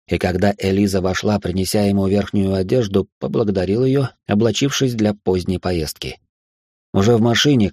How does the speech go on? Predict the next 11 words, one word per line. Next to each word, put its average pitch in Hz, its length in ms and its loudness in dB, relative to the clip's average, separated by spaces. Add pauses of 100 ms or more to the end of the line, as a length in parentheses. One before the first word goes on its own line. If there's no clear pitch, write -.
когда 90 400 -2
они 104 200 2
выехали 104 460 2
на 95 140 0
широкую 101 580 2
и 95 60 2
ярко 101 400 0
освещённую 101 640 0
дорогу, 107 480 0
он 101 180 0
поинтересовался: 95 880 -2